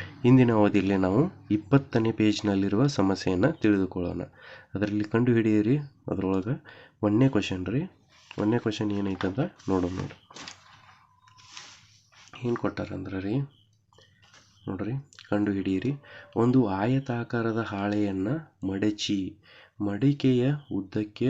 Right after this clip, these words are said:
ಒಂದು ರೇಖೆಯನ್ನು ಎಳೆಯಿರಿ. ಮಡಿಚಿರುವ ಗೆರೆ ಮತ್ತು ಕಾಗದದ ಬದಿಗಳ ನಡುವೆ ಉಂಟಾದ ಕೋನಗಳನ್ನು ಹೆಸರಿಸಿ ಮತ್ತು ಹೋಲಿಸಿ.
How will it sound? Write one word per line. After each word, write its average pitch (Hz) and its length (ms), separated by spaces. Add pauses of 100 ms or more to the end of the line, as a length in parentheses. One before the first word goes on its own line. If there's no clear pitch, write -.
(180)
ಒಂದು 98 300 (280)
ರೇಖೆಯನ್ನು 98 680
ಎಳೆಯಿರಿ. 92 580 (600)
ಮಡಿಚಿರುವ 110 720 (540)
ಗೆರೆ 101 400 (580)
ಮತ್ತು 107 280 (120)
ಕಾಗದದ 107 720 (640)
ಬದಿಗಳ 98 540 (560)
ನಡುವೆ 104 420
ಉಂಟಾದ 98 600 (580)
ಕೋನಗಳನ್ನು 107 680
ಹೆಸರಿಸಿ 95 720 (680)
ಮತ್ತು 127 340 (420)
ಹೋಲಿಸಿ. 110 760